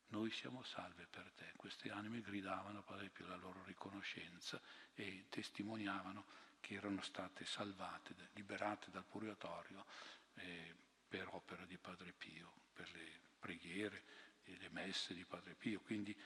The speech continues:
le sue preghiere, le sue sofferenze offerte, le messe celebrate per gli anni del purgatorio avevano ottenuto questa salvezza totale, questa liberazione dal-,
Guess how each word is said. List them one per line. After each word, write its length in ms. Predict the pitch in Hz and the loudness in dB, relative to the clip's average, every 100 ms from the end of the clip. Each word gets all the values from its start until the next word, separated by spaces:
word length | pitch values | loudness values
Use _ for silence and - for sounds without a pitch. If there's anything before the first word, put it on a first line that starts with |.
| - | -8
le 120 | - 110 | 0 4
sue 200 | - 107 | 6 6
preghiere, 520 | 107 104 110 110 104 | 6 8 10 8 6
le 140 | 98 | 2
sue 220 | - - | 0 0
sofferenze 720 | 95 104 98 - 98 101 98 101 | 0 0 0 0 2 2 2 -2
offerte, 640 | - - 101 98 - - 95 | 0 4 4 2 -2 -4 -4
le 240 | 101 92 - - - | -6 -8 -12 -10 2
messe 400 | 107 104 - 104 | 4 4 2 2
celebrate 680 | - 98 95 107 101 - 98 | 2 2 6 8 8 6 0
per 180 | - | 0
gli 40 | 98 | 4
anni 160 | 95 | 4
del 100 | 95 | 4
purgatorio 720 | 95 104 104 120 - 101 101 - - - - | 2 0 2 2 4 4 2 -4 -10 -12 -6
avevano 420 | - 98 107 101 95 | -4 2 4 4 4
ottenuto 680 | 110 - 120 113 104 101 101 | 0 4 6 8 6 4 0
questa 400 | - 98 - 98 | 0 0 0 -2
salvezza 880 | - 101 98 101 92 - - 101 92 | 4 4 4 0 -2 -4 0 0 2
totale, 580 | - - 90 80 85 95 | 2 4 2 2 -2 -8
questa 360 | - 80 - 87 - - - - | -8 -8 -8 -10 -10 -12 -12 -4
liberazione 1120 | 110 104 107 107 104 - - 120 113 98 95 | 2 4 6 8 6 2 8 12 12 8 0
dal-, 200 | 98 92 | -2 -4